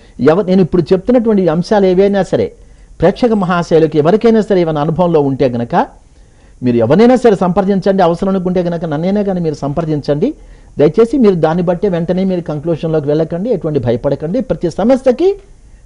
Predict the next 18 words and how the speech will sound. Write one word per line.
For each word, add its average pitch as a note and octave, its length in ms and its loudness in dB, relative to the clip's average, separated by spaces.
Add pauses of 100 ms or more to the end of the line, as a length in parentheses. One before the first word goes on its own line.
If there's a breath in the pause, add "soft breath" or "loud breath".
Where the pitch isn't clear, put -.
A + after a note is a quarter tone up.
సమాధానం D3 480 -4
ఉన్నది. B2 220 -2
కాబట్టి B3 560 0 (360 soft breath)
మీరు A3 220 4
అడిగినటువంటి B3+ 420 0
ప్రశ్నకి F3 400 -4
సమాధానం, E3+ 580 -2 (540 soft breath)
ఉదాహరణకి G#3+ 580 0
అదే B3+ 200 4
నైరుతిలో C4+ 500 2
గనక F#3 260 -2
ఒకవేళ D3 240 0
washroom G3 540 -2
గనక D#3+ 200 -2
కలిగి D#3 320 -2
ఉండి D#3+ 260 -2
ఉంటే, C3 480 0 (500 soft breath)
అది F#3 400 2